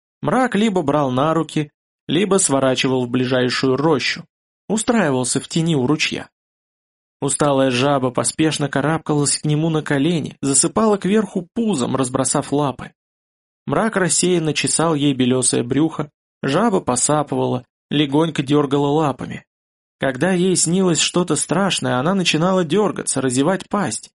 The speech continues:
пугая невидимого врага, пищала в страхе. Мрак дул ей в морду, негромко приговаривал, что он рядом, в обиду не даст,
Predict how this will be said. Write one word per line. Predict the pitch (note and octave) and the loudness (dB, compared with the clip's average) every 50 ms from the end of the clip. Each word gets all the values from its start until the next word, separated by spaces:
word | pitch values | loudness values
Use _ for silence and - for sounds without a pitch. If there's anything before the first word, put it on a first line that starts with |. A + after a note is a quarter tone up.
| _ _ - | _ _ -4
пугая | F#3 F3 D#3 D#3+ D3 C3 C3 | -4 0 0 2 2 2 0
невидимого | C#3 D3+ D#3+ E3 C#3 B2+ B2+ B2+ B2 B2+ C3 | 0 0 0 0 0 0 0 0 0 0 0
врага, | C3 D3 E3 D#3 C3+ - A#2 A#2 - _ _ _ _ _ - | 2 0 0 0 -2 -4 -6 -8 -14 _ _ _ _ _ -4
пищала | A#3+ G#3+ - - C#3+ D3 D#3+ D3+ C3+ | 0 0 2 2 2 2 2 2 0
в | - | 0
страхе. | - - C#3+ C3+ A#2+ A2 - - - _ _ _ _ _ _ _ _ _ _ _ _ _ _ - | -2 -2 -2 -2 -2 -4 -6 -12 -20 _ _ _ _ _ _ _ _ _ _ _ _ _ _ -6
Мрак | - C3+ C3+ C#3+ D3 D3 C3+ C#3 | -2 0 0 0 0 0 -2 -2
дул | B2+ C#3+ D3+ D#3 C#3+ | 0 2 2 2 2
ей | C3+ D3 D3 | 2 2 2
в | C3 B2+ | 2 2
морду, | C3 C3+ D#3 E3+ E3+ D3 B2+ G#2 - - _ _ _ _ - | 0 0 2 2 2 0 0 -4 -8 -10 _ _ _ _ -6
негромко | E3 F3 F#3+ F3+ G3+ B3 C4 B3 A3 A3+ - | -4 -2 -2 0 2 2 2 2 0 -2 -2
приговаривал, | - G#3+ G3 E3+ G3 F#3 E3+ G#3 A3+ G#3+ G3 F3 D#3+ D3+ C#3+ C3+ | -2 -2 0 0 2 2 2 2 2 2 2 2 2 2 0 0
что | - - - F3+ | -2 -2 -2 0
он | G3 F3 | 0 2
рядом, | D3 C3+ D3+ F#3 G3 E3 - - - - - _ | 2 2 2 2 2 0 -2 -6 -12 -18 -12 _
в | - D3+ | -2 0
обиду | D#3 D3+ C#3+ E3 G3 E3+ F3 | 0 0 2 0 0 0 0
не | E3+ D3+ D3 | 0 0 0
даст, | B2 C#3 E3+ F3+ C#3+ - - | 0 0 0 0 -2 -4 -6